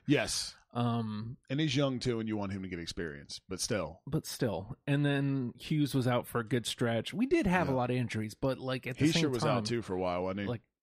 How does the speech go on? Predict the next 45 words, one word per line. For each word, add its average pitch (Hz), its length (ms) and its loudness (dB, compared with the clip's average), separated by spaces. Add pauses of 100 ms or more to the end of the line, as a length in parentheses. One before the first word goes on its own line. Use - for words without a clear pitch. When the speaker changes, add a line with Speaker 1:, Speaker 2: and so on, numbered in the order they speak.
(160)
Speaker 2:
two 147 120 -4
or 117 60 -2
three 143 220 -2
times. - 260 -4 (480)
<laughs> - 140 0 (1040)
So, - 520 -6
I 233 80 2
mean, 247 240 2
like, 190 220 2
he, - 140 -4
he 196 180 -4
had 143 260 0
one 151 200 2
long 131 300 0
stretch 120 300 -4
and 117 100 -4
then 110 120 -4
a, 107 80 -6 (140)
a 107 100 -4
shorter 110 380 -2
stretch, - 380 -8
I - 80 -6
think, - 160 -8
Speaker 1:
Yeah. 113 320 0
Speaker 2:
if - 160 -12
I 98 60 -2
recall 82 400 -4
correctly. - 460 -8 (1080)
So, 147 220 4
Speaker 1:
Jesus, - 280 -4
man. - 240 -16 (320)
Speaker 2:
uh, 139 300 2
Bratt 113 360 0
was 113 140 -4
out 113 180 0
for 120 120 -2
a 117 40 2
bit, 110 280 -4
too, 104 340 -4
and 107 300 -8
he's 127 320 -2
been 117 100 -2
a - 40 -2
Speaker 1:
Right. 104 100 -4
Speaker 2:
huge, 117 420 -4